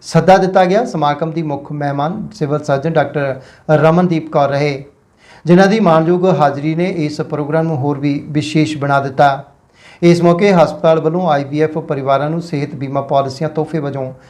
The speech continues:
ਦਿੱਤੀਆਂ ਗਈਆਂ, ਜੋ ਨਾ ਸਿਰਫ ਸਿਹਤ ਤੱਕ ਸੁਰੱਖਿਆ ਦਾ ਪ੍ਰਤੀਕ ਸਨ, ਸਗੋਂ ਮਾਤਾ-ਪਿਤਾ ਬਣਨ ਦੀ ਉਹਨਾਂ ਦੀ ਸੰਘਰਸ਼ਪੂਰਨ ਯਾਤਰਾ ਨੂੰ ਸਨਮਾਨਿਤ ਕਰਨ ਵਾਲੀ ਵੀ ਸੀ। ਡਾਕਟਰ ਰਮਨਦੀਪ ਕੌਰ ਨੇ ਉਹਨਾਂ ਪਰਿਵਾਰਾਂ ਨਾਲ ਗੱਲਬਾਤ ਕੀਤੀ ਅਤੇ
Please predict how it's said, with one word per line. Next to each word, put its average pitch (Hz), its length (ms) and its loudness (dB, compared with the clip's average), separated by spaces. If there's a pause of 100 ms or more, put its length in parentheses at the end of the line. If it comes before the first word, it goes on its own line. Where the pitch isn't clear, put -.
(180)
ਦਿੱਤੀਆਂ 156 420 2
ਗਈਆਂ, 165 220 2
ਜੋ 156 240 -2
ਨਾ 143 240 0
ਸਿਰਫ 160 320 -4
ਸਿਹਤ 143 340 -4
ਤੱਕ 143 420 -2 (580)
ਸੁਰੱਖਿਆ 180 440 6
ਦਾ 214 120 8
ਪ੍ਰਤੀਕ 175 500 -2 (200)
ਸਨ, 180 320 -2
ਸਗੋਂ 160 320 -2
ਮਾਤਾ-ਪਿਤਾ 160 580 0
ਬਣਨ 143 300 -2
ਦੀ 151 120 -2
ਉਹਨਾਂ 156 300 -2
ਦੀ 135 240 -8 (220)
ਸੰਘਰਸ਼ਪੂਰਨ 175 760 2
ਯਾਤਰਾ 151 300 0
ਨੂੰ 165 100 -6
ਸਨਮਾਨਿਤ 143 460 -6
ਕਰਨ 147 240 -4
ਵਾਲੀ 143 200 -2
ਵੀ 123 100 -8
ਸੀ। 139 320 -4 (600)
ਡਾਕਟਰ 180 320 4
ਰਮਨਦੀਪ 175 440 2
ਕੌਰ 196 180 2
ਨੇ 208 100 -4
ਉਹਨਾਂ 156 280 0
ਪਰਿਵਾਰਾਂ 139 440 0
ਨਾਲ 160 140 -2
ਗੱਲਬਾਤ 139 440 0
ਕੀਤੀ 160 240 -4
ਅਤੇ 165 140 -4